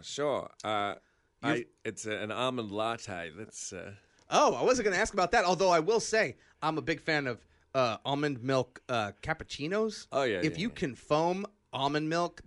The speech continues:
Speaker 2: then you are a barista worth my attention and time
Speaker 1: <laughs>
Speaker 2: 'cause it, it's difficult to do. But there is a cafe called M Street Coffee. The M stands for, mm,
Speaker 1: Mm.
Speaker 2: remember from, uh,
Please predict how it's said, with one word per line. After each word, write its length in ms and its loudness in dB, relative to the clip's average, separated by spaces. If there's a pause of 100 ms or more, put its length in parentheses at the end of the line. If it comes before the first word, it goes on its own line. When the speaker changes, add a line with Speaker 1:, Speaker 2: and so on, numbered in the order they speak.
Speaker 2:
then 220 -6
you 160 -2
are 200 4
a 60 2
barista 520 -4
worth 300 -6
my 200 -10 (340)
attention 380 -8
and 180 -14
time 300 -14
Speaker 1:
<laughs> 560 4
Speaker 2:
'cause 220 0
it, 120 -4
it's 400 2
difficult 480 -2
to 80 -6
do. 260 -10 (280)
But 140 -2
there 200 6
is 160 0
a 160 0
cafe 480 0
called 240 -6
M 200 -4
Street 340 -8
Coffee. 400 -8
The 180 -12
M 300 -4
stands 340 -10
for, 380 -12 (440)
mm, 80 -14
Speaker 1:
Mm. 800 -6
Speaker 2:
remember 380 -8 (100)
from, 240 -14
uh, 200 -14